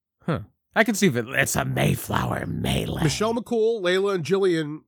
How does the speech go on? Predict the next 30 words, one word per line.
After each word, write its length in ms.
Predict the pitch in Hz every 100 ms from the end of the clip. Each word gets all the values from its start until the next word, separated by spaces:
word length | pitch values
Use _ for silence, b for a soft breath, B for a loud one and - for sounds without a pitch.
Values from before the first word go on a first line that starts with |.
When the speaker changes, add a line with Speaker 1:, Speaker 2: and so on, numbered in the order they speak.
| _
Speaker 2:
dress 280 | 139 180 180
as 80 | 160
pilgrims. 640 | - 185 160 135 131 135
They're 160 | - 151
Speaker 1:
Mm-hmm. 60 | 147
Speaker 2:
not 200 | 180 -
thrilled 320 | 180 180 170
with 100 | 160
this 140 | 170
selection. 460 | - 160 139 170 160
Look 160 | 220
who 60 | 294
it 60 | 294
is. 220 | 220 131
The 60 |
Gobbledygooker 540 | 143 185 190 170 196 -
returns. 680 | 156 123 143 120 104 92 -
It 640 | - _ _ _ _ _ -
was 80 | 143
called 200 | 202 180
Mayflower 520 | 202 240 220 214 202
Melee. 440 | 180 147 107 95 -
Speaker 1:
Huh. 120 | -
Speaker 2:
Yeah. 180 | 240 117 - _ _ _ _ _ _ _ _ _ _
Eleven 220 | 135 156 165
twenty-three 540 | 180 165 165 156 151 - -
oh 80 | 123
nine. 280 | 120 98 95 _ _ _ _ _ _ _ _ _ -
Speaker 1:
On 220 | 165 139
Raw, 360 | 180 220 90